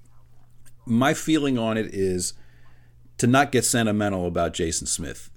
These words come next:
He looks to me like this year's Rasul Butler, but less so. You know, Butler played at an all-star level for a few weeks, stole the Wizards some wins that year, and then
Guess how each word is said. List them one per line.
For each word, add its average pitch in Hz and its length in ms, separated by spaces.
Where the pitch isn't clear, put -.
He 113 180
looks 135 300
to 131 100
me 131 280
like 98 380
this 107 360
year's 98 520
Rasul 101 540
Butler, 90 540
but 110 340
less 117 280
so. - 280
You 98 120
know, 90 140
Butler 101 500
played 95 400
at 87 160
an 85 140
all-star 90 520
level 87 340
for 87 420
a - 100
few 92 220
weeks, 82 360
stole 107 340
the 101 60
Wizards 95 360
some 95 200
wins 95 260
that 85 180
year, 85 400
and 90 180
then 87 440